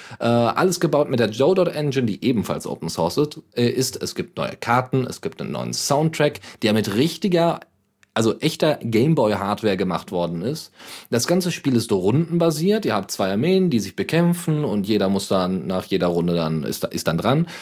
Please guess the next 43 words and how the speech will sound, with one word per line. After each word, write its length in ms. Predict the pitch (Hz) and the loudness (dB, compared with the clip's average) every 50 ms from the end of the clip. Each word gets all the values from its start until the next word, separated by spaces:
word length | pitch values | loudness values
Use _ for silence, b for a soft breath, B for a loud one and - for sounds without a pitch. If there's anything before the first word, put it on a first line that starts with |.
| B B B | B B B
Und 160 | _ 160 156 | _ 2 2
es 120 | 131 120 - | 2 2 2
gibt 120 | - - | 0 0
einen 120 | 110 110 - | 2 0 0
eigenen 280 | - 98 98 95 90 | 2 2 2 4 4
Map-Edu-, 460 | 101 104 - - 107 98 98 95 90 - - | 2 2 2 0 0 0 0 -2 -4 -4 -4
äh, 340 | 113 95 - 98 101 98 - - | -6 -4 0 0 0 0 -2 -2
Editor, 720 | - 113 101 98 107 101 95 - 98 92 90 90 85 - - | 0 0 0 2 2 0 2 2 2 4 4 2 0 -2 -4
ähm, 300 | 90 87 82 85 76 - - _ _ _ - | -4 -2 -2 -2 -2 -4 -10 _ _ _ -10
den 260 | - 92 90 95 87 85 | -8 -2 0 0 2 2
ihr 100 | 82 82 | 2 2
dann 120 | 82 82 | 0 0
auch 220 | 90 98 - - | -2 -6 -8 -8
nochmal 240 | - 85 - - - | -10 -12 -10 -10 -12
verwenden 460 | - - 82 76 - - - - - | -10 -10 -10 -10 -8 -10 -10 -12 -12
könnt, 320 | - - - - - - - _ | -10 -10 -10 -10 -10 -16 -20 _
was 300 | - - 82 - - - | -6 -6 -6 -6 -6 -6
auch 140 | - 78 - | -6 -6 -6
ziemlich 300 | - - - - - - | -6 -12 -16 -16 -10 -10
cool 140 | - - - | -8 -8 -8
ist. 120 | - - B B B B B B B B | -14 -16 B B B B B B B B
So, 340 | B - - 76 - - _ _ _ _ | B 0 0 0 0 -4 _ _ _ _
und 160 | - 165 135 | 2 4 4
jetzt 140 | 139 139 - | 4 2 2
bist 180 | - 151 - - | 0 -4 -2 0
du 60 | 104 | 0
dran, 160 | 101 92 92 | 0 0 0
Tuxi. 480 | 87 95 92 - - 110 117 131 127 B B B B B _ - | 0 -2 -4 -2 0 0 0 0 0 B B B B B _ -2
Du 160 | 117 127 135 | 0 2 2
magst 340 | 127 104 95 98 - - - | 4 2 0 -2 -2 -2 -4
doch 120 | 98 - | -4 -4
Twitch, 420 | - - - 107 117 117 - - | -4 -2 0 0 0 0 -2 -2
weil 100 | - 87 | 0 0
du 80 | 90 92 | 2 2
ja 80 | 87 87 | 2 4
selber 300 | 90 92 95 95 80 67 | 4 2 2 2 2 0
auch 100 | - - | 0 -2
zwischendurch 340 | - 101 92 87 87 85 | -4 -6 -4 -4 -4 -2
mal 60 | - 90 | -2 0
darüber 420 | 85 80 82 85 82 82 85 85 | 0 0 0 0 0 2 0 0
sendest, 320 | 82 78 76 - - - | 0 -2 -4 -6 -8 -8
oder 140 | - 55 - | -8 -8 -10
nicht? 300 | - - - - - _ | -12 -14 -18 -20 -20 _